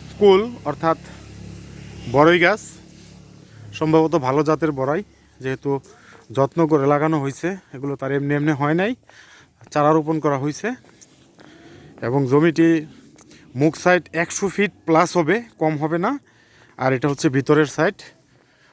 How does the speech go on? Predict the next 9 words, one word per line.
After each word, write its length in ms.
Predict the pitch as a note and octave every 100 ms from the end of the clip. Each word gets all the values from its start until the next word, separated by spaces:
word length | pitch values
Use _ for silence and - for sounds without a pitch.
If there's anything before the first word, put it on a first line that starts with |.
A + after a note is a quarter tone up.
| _
জমিটির 360 | A#2+ D3 C#3 C#3
মধ্যে 160 | C#3+ C#3+
একটা 140 | C#3 C#3
তাল 140 | D3 D#3
গাছও 240 | C#3+ C3 E3+ E3
রয়েছে 260 | F3 E3 E3+
দেখা 160 | E3 D#3+ E3
যাচ্ছে, 240 | D#3+ - A#3+ - - - _ _ _ _ _ - _ _ - - - - - - - - B2+
দুইটা, 300 | E3 -